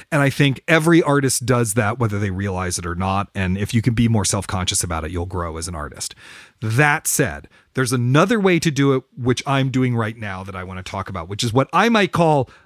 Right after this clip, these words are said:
osmosis. So I'm writing a book right now about the culture wars of the eighties and nineties. And my editor and I talk about it as a military history of the early culture war,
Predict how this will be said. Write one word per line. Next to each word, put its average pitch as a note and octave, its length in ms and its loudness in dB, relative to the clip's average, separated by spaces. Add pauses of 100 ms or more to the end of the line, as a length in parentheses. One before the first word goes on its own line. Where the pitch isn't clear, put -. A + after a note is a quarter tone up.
(180)
osmosis. A#2+ 720 0 (300)
So F3+ 520 4
I'm A3+ 300 2
writing B3 240 2
a F3+ 60 2
book D#3 320 0
right C#3 180 2
now B2 200 4
about A#2+ 160 2
the A#2+ 60 0
culture B2 400 0
wars G2+ 400 2
of A2+ 160 -4
the A2+ 80 -2 (120)
eighties F#2 320 -4
and F#2+ 160 -4
nineties. D#2+ 560 -8
And C3+ 380 2
my C#3+ 260 -2
editor A#3 400 2
and F3 100 4
I C#3+ 220 0
talk - 360 -2
about A2+ 280 0
it G#2+ 120 -4
as A#2 160 -2
a A#2 100 2
military D3 840 4
history A#2 580 -2
of G#2+ 180 -4
the A#2 160 -2
early G2+ 360 0
culture F2 400 -6
war, C#2+ 340 -10